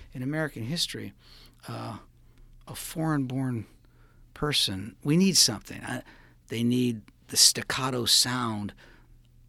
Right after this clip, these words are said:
to make, to imitate the sound of the waves in surf music. And Dick Dale's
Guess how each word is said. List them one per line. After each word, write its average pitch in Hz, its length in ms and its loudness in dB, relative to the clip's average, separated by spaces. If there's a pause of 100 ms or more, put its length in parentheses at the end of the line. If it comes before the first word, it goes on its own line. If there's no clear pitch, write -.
to 113 120 2
make, 110 320 -2 (380)
to - 120 0
imitate 127 460 2
the 117 100 -6
sound 120 360 2
of 98 100 -8
the 95 120 -8
waves 113 500 4
in 98 380 -2
surf - 320 4
music. - 460 -4
And 101 360 -6 (920)
Dick - 220 -10
Dale's 110 400 -2